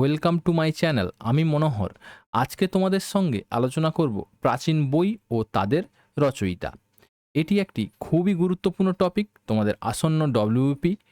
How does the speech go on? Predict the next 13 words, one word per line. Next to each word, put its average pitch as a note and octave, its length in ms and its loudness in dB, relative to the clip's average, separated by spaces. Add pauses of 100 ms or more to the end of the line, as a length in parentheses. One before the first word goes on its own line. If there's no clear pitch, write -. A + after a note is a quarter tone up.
(220)
বা G2 140 2 (560)
কলকাতা B2 320 0
পুলিশের D3+ 440 0
জন্য E3 200 0 (420)
এবং D#3 220 2 (680)
আসন্ন E3 320 0 (220)
এসএসসি E3+ 500 -2 (1080)
গ্রুপ C3+ 300 -2 (120)
সি E3 120 -2 (160)
এবং A2+ 160 0 (140)
গ্রুপ A#2+ 180 0
ডির D3+ 260 -2
জন্য D#3+ 240 0